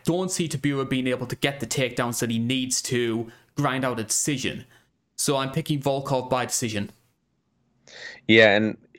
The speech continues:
Speaker 2: Volkov doesn't have that, that necessarily one punch power. It's kind of a more attritional, so,
Speaker 1: Culmination.
Speaker 2: um, yeah,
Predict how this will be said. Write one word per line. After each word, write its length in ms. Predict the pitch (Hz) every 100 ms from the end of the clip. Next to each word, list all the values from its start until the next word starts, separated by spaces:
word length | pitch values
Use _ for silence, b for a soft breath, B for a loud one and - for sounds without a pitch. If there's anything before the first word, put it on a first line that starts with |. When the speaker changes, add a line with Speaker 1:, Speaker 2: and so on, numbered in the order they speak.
| -
Speaker 2:
Volkov 440 | 123 151 170 151
doesn't 320 | 127 123 117 120
have 180 | 104
that, 220 | 95 90 -
that 260 | 82 - -
necessarily 500 | 98 - - 107 95
one 380 | 78 87 101 98
punch 340 | - 98 -
power. 400 | - 95 107 104
It's 140 | 98
kind 160 | - 104
of 100 | 90
a 80 | 85
more 300 | 92 95 87 -
attritional, 680 | - 98 95 - 101 98
so, 140 | - 90
Speaker 1:
Culmination. 580 | 82 85 120 - 101 95 -
Speaker 2:
um, 260 | 80 82 - _ _ -
yeah, 380 | 98 98 82